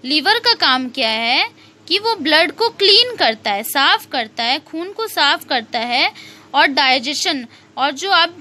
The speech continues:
खाते हो कुछ भी तो उसको पचाने में मदद करता है lever। आप blood को,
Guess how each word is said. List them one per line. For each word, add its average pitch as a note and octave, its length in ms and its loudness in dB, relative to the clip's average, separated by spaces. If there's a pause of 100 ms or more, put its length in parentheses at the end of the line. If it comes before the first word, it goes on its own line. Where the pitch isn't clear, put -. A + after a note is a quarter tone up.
(120)
खाते C4 480 0
हो F4 140 -2
कुछ C#4 260 -10
भी D4+ 200 -2
तो F#4 140 -8
उसको F4 280 -8
पचाने C#4 640 2
में E4+ 320 0
मदद C#4+ 480 -2
करता G#3+ 320 -10
है G3+ 240 -12
lever। A#3+ 540 -2 (760)
आप A#3+ 180 0 (200)
blood D4 400 2
को, E4 500 -4